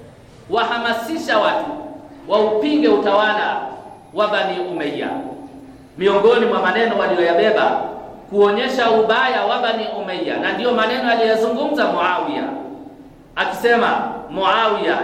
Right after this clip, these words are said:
inni wa bani al-muluk wan nasu abidun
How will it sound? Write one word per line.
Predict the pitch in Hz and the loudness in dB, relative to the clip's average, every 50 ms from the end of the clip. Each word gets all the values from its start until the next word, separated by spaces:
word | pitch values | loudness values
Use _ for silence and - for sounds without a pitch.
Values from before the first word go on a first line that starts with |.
| - 214 | -2 -2
inni | 247 247 233 202 180 - 165 - - - - - - - - - - - | -2 0 0 0 -2 -2 -2 -2 -2 -2 -6 -6 -8 -10 -12 -12 -12 -6
wa | 151 185 214 220 | -2 0 0 2
bani | 214 220 214 214 220 233 226 214 - - - - - - - - - - - - - - | 2 0 0 0 -2 -4 -6 -8 -8 -10 -10 -10 -10 -12 -14 -16 -18 -18 -20 -20 -14 -6
al-muluk | 175 202 208 196 202 190 180 170 175 - - - - - - - - - - - - - - - - - - - | -4 -4 -4 -4 -6 -6 -6 -6 -4 -4 -4 -4 -6 -10 -10 -12 -14 -14 -14 -16 -18 -20 -20 -20 -20 -20 -8 -2
wan | 170 180 180 175 175 | 0 0 0 0 0
nasu | 180 196 233 247 247 247 247 240 214 202 208 208 - 202 202 - - - - 147 175 - | 0 0 0 0 -2 -2 -2 0 0 0 0 0 -4 -4 -8 -8 -10 -8 -4 -2 0 0
abidun | 240 226 240 247 247 247 240 233 226 220 220 220 | 0 0 0 0 2 2 4 4 4 4 4 2